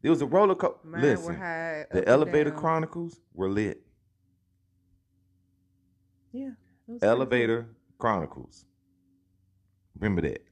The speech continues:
Speaker 1: I started that, y'all. So if y'all start recording in the elevators and stuff go down in the elevators, remember who did that. Them
Speaker 2: That's true.
Speaker 1: bushes.
Speaker 2: That's true.
Speaker 1: Elevator Chronicles is lit.
Speaker 2: Hey.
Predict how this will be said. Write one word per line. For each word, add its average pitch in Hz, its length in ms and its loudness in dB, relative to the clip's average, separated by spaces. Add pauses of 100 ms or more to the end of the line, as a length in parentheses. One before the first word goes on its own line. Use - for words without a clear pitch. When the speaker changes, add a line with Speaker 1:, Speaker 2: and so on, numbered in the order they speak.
Speaker 1:
I 78 120 -2
started 123 400 0
that, 67 160 -4
y'all. 65 380 -8 (200)
So 80 220 -6
if 76 160 -12
y'all 92 240 4
start 120 280 -2
recording 147 360 -4
in 151 60 -4
the 170 60 -4
elevators 147 520 -4
and 120 80 -8
stuff 151 280 -2
go 151 180 -4
down 160 340 -2
in 151 80 -6
the 156 80 -4
elevators, 208 580 -4 (300)
remember 85 440 2 (140)
who 90 140 -6
did 80 320 -2
that. 64 240 -6 (240)
Them 90 160 -4
Speaker 2:
That's 85 60 2
true. 95 100 4
Speaker 1:
bushes. - 480 -4 (460)
Speaker 2:
That's 143 140 -18
true. 107 80 6
Speaker 1:
Elevator 95 400 4
Chronicles 80 680 -4 (320)
is 90 220 0
lit. 95 480 -2 (640)
Speaker 2:
Hey. 147 240 -18